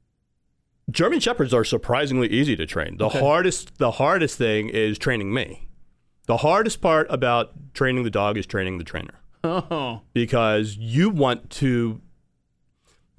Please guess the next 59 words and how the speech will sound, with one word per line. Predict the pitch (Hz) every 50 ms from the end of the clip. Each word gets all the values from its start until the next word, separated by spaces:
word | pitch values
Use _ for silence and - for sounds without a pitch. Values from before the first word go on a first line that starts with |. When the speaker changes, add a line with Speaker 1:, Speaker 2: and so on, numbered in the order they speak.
| - - -
Speaker 1:
and | - 202
I, | 202 -
I | 170
guess | - 311 311 311 -
it's, | 349 202 - - -
I, | 165 160 -
I | 165
mean, | 151 143
I | 139 143
don't | 151 147 120
have | - - 113 120 127 131 -
kids, | - 165 170 170 156 -
but | - 135 120 117
I've | 120 120 120 113 - - -
protected | - 135 - - 117 - - 156 135
a | 139 135
lot | 131 131 131 131
of | 127 127
kids, | - 143 139 143 135 -
and | 117 117 120
it | 120 131 123 127
is | 127 123 -
a | - 143 123 117
certain, | - - 151 151 156 143
like, | 135 123 117 113 113 - - - _ _ - _ _ _ - -
you | 127 131 151 156
want | - 151 120 139 143 151 147 -
them | 156 151 151 143
to | - - 151 135
like | 123 113 113 113 107 117 127 127 - 165
you, | 165 170 170
so | - - 156
you | 135 123
wanna | 110 120 123 127 117
be | 123 117 107
nicer, | 101 95 107 110 - - 175 175
but | 143 - 135 117 110
Speaker 2:
Mm-hmm. | - 127 147 143 131 123 117
Speaker 1:
kids | 110 170 156 143 123 127
need | 143 135 123 -
boundaries | 113 98 113 131 127 147 170 196 214 - - - 104
Speaker 2:
Oh, | 123 147
yeah. | 147 - - 98 113
Speaker 1:
and | 113 110 107 104 101
rules, | 110 117 120 123 135 156 180 196 190 - -
and | - 127 110
they | 107 107
need | 113 113 107
to | - -
know | 113 110 107 113
that, | 110 113 110
Speaker 2:
And | 143 147
it |
Speaker 1:
like, | 110 110 107
Speaker 2:
pays | 233 262 294 -
Speaker 1:
no | 117 113 120 123
Speaker 2:
off | 127 127
Speaker 1:
is | -
Speaker 2:
later. | 120 120